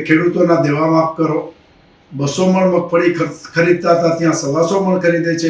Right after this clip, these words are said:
બસો મણ મગફળી ખરીદો અને ખેડૂતોને જે પાક વીમો આપવાનો છે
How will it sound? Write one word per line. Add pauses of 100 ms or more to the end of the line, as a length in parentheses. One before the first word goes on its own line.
(140)
બસો
મણ
મગફળી
ખરીદો (600)
અને
ખેડૂતોને (460)
જે
પાક
વીમો
આપવાનો
છે